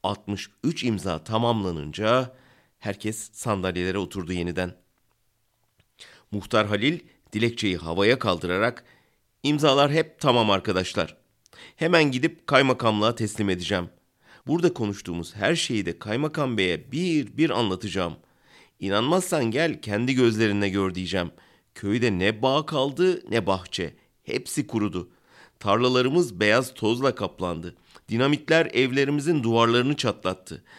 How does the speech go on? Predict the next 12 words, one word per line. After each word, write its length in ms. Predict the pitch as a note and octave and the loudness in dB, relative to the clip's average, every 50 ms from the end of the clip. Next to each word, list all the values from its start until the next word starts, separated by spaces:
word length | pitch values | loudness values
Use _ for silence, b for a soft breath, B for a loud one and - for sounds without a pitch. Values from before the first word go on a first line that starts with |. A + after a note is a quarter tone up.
| B B - | B B -4
Toprak 500 | - D#3 F3 F3 - F3+ D3+ C#3 - - _ | -2 -2 0 2 2 2 2 2 -2 -8 _
her 240 | - B2 D3+ F#3+ F#3+ | -2 0 2 2 2
gün 300 | F3 F3+ D#3+ C#3 A#2 A#2+ | 0 -2 -2 -2 -2 -2
biraz 300 | C#3 D#3+ E3 D#3 C#3 C#3 | -2 0 0 0 2 2
daha 200 | C3+ C3+ C3 - | 2 2 0 0
kayıyor, 440 | - A#2+ A#2 A2+ A#2 B2+ C#3+ D3+ D3+ B B B B _ _ | 0 0 2 2 4 4 2 2 0 B B B B _ _
koca 480 | - - - B2 C3+ - F3 F#3+ E3 C#3 | -14 -4 -2 -2 2 2 2 2 4 4
dağ 360 | C3 A#2+ B2 D3 D#3 - - - | 2 2 2 2 0 -4 -6 -6
üstümüze 580 | B2 D3+ D3 - - D#3+ D#3 D#3 D3 C3+ C#3 C3 | -6 -6 -6 -6 -6 -4 -2 -2 0 2 2 0
üstümüze 480 | C#3 C3 - - C#3 C#3+ C#3 C#3 D3+ | 0 -2 -4 -4 -4 -2 2 2 2
geliyor," 400 | C3+ C3 B2 G#2+ G#2 G2 F#2 E2+ | 2 2 2 2 2 2 0 0
diyeceğim. 380 | F#2 F#2+ F2 D#2+ - F2+ E2 | -2 -6 -6 -4 -4 -4 -4